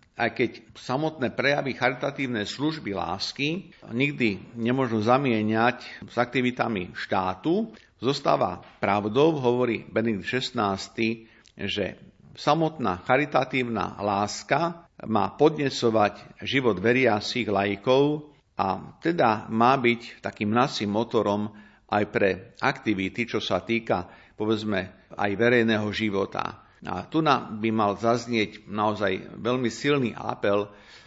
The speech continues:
na všetkých, ktorí sa angažujú, e, v sfére občianskej spoločnosti, v rôznych teda stavoch alebo rôznych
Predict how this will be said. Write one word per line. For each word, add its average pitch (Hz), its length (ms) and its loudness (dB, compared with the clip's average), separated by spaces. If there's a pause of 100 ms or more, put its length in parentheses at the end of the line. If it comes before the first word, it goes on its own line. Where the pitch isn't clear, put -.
(120)
na 104 160 0
všetkých, 165 520 -2
ktorí 117 280 2
sa 107 440 0
angažujú, 107 760 0
e, 151 60 -4 (340)
v 104 300 0 (420)
sfére 123 360 2
občianskej 123 600 -2
spoločnosti, 131 880 -2 (560)
v 107 200 -6
rôznych 117 520 0 (480)
teda 101 640 2
stavoch 127 560 2
alebo 101 560 0 (240)
rôznych 110 560 0